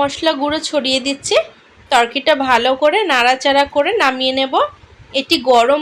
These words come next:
ভাতের সাথে খেতে just দুর্দান্ত লাগে। একদিন হলেও রান্নাটি বাড়িতে ট্রাই করে দেখবেন আর আমাকে অবশ্যই জানাবেন কেমন হয়েছে। আশা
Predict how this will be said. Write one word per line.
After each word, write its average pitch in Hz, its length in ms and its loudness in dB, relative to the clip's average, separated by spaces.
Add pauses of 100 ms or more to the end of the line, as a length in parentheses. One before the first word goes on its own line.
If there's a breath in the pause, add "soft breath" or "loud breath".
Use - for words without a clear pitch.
(100)
ভাতের 294 360 0 (100)
সাথে 285 220 0 (100)
খেতে 269 260 -2 (160)
just 277 300 2 (180)
দুর্দান্ত 262 640 0 (160)
লাগে। 277 280 0 (560 loud breath)
একদিন 247 300 -2 (120)
হলেও 285 340 4 (100)
রান্নাটি 262 380 -2 (120)
বাড়িতে 226 300 2 (100)
ট্রাই 277 200 4 (100)
করে 294 160 -2 (120)
দেখবেন 262 320 -2 (180)
আর 240 160 0
আমাকে 247 280 -4 (180)
অবশ্যই 294 520 -2 (100)
জানাবেন 262 400 0 (140)
কেমন 254 280 0 (100)
হয়েছে। 294 320 -4 (680 loud breath)
আশা 320 200 -2